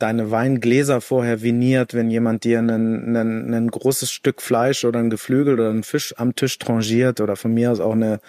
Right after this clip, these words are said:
im Ganzen gebackene Fenchelknolle, ist ja wurscht. Das ist doch was, was Himmlisches und das ist so herrlich oldschool mit, dann vielleicht noch wirklich mit, mit sehr altem,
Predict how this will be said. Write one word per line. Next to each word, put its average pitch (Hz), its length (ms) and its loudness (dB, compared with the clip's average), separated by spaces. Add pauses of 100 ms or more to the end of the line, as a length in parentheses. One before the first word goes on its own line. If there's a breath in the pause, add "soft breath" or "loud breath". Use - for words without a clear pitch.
(320 loud breath)
im 120 160 2
Ganzen 117 340 2
gebackene 113 800 2
Fenchelknolle, 131 680 2
ist 117 100 -2
ja 117 160 0
wurscht. - 320 -2 (440 loud breath)
Das 110 200 -6
ist - 120 -4
doch 113 140 -2
was, - 380 -4
was 113 180 -2
Himmlisches 123 580 0
und 107 220 -4
das 110 140 -2
ist - 160 -4
so 135 160 2
herrlich 127 400 2
oldschool 127 640 2
mit, 117 200 -2 (160)
dann 113 440 0
vielleicht 117 420 0
noch 117 200 -2
wirklich 120 280 -2
mit, 113 240 -2
mit - 220 -2
sehr 117 240 2
altem, 113 400 2